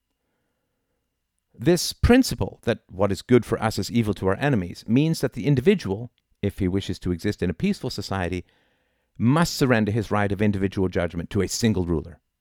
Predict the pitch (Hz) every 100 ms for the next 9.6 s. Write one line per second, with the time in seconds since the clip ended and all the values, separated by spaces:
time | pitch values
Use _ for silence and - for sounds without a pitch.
0 | _ _ _ _ _ _ - 135 156 156
1 | 143 123 - _ - 180 196 175 113 -
2 | _ _ _ _ _ 110 170 196 101 90
3 | _ _ _ 107 120 131 113 101 117 107
4 | - 160 110 95 95 104 101 98 143 214
5 | 104 - _ _ _ _ _ _ - 110
6 | 107 139 113 101 101 95 120 117 113 131
7 | - 160 - 220 247 - 107 - - 131
8 | 147 127 120 107 123 110 - 101 120 180
9 | 135 110 - 110 101